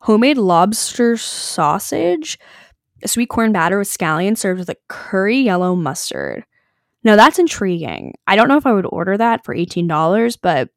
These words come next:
I would take a bite if someone was offering it to me. There's the ahi tartare. We saw that on the show. I would order that. L-, Juicy Lucy sliders. This is made from Lucy Lucy Apple Juice's, um, meat.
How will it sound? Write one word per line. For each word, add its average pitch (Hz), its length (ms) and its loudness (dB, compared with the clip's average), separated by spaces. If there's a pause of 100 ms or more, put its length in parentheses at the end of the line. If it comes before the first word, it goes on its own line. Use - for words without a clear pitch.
(280)
I 180 60 2
would 190 120 2
take 208 160 0
a 196 40 0
bite 160 220 0
if 160 80 -4
someone 160 400 -6
was 151 240 -8
offering - 340 -6
it - 100 -16
to - 100 -12
me. 78 220 -10 (720)
There's 190 220 2
the 165 100 2
ahi 175 280 4
tartare. 226 680 2
We 185 180 -2
saw 156 280 -8
that 196 220 2
on 226 120 2
the 220 80 0
show. 208 560 0
I 185 80 -2
would 170 120 -6
order 160 240 -10
that. 190 560 -4 (1040)
L-, 214 100 -2
Juicy 247 460 0
Lucy 220 320 -2
sliders. 185 760 -2 (280)
This 214 260 4
is 214 140 0
made 180 340 0
from 190 460 2
Lucy 180 380 -2
Lucy 170 320 -4
Apple 165 240 -4
Juice's, 160 640 -8
um, 147 480 -8 (340)
meat. - 480 -2